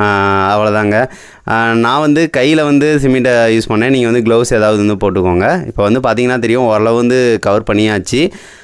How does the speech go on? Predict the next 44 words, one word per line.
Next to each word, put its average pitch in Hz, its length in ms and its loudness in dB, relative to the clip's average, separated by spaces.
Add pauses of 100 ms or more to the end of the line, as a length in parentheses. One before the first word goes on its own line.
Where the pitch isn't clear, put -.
(180)
அதுக்கடுத்து 135 500 0
நம்ம 147 220 2
வந்து 139 460 0
நல்லா 123 340 2
பூசி 135 300 0
விடணும். 95 340 0 (100)
அப்பனா 107 300 -2
தான் 131 100 -2
வந்து 127 160 -2
செட் 117 260 -4
ஆகும், 117 280 0
இல்லைன்னா 113 220 0 (320)
லீக்கேஜ் 120 420 0
ஆக 98 140 2
வாய்ப்பு 92 320 0
இருக்கு. 98 400 -2 (320)
So 113 180 -2
அதனால 120 260 0
வந்து 127 200 0
நல்லா 127 320 0
கட்டியா 131 560 -2
வந்து 127 260 0
சிமெண்ட்டை 113 320 2
வந்து 110 160 0
குழச்சி 104 280 -2
எடுத்துட்டு 104 460 -2 (100)
அதுக்கடுத்து 104 640 0
இதை 117 180 0
வந்து 104 180 0
சுத்தி 110 340 -2
வந்து 117 380 0
பூசி 107 240 0
விட்டா 92 340 0
போதும். 92 440 0 (440)
அதுக்காக 123 380 0
நான் 123 140 0
வந்து 120 240 2
சிமெண்ட்டை 120 320 0
வந்து 117 80 0
கொஞ்சம் 110 200 0
கட்டியா 104 340 -2
வந்து 107 220 0
குழச்சி 95 240 -2
எடுத்துக்கிட்டேன். 92 460 -2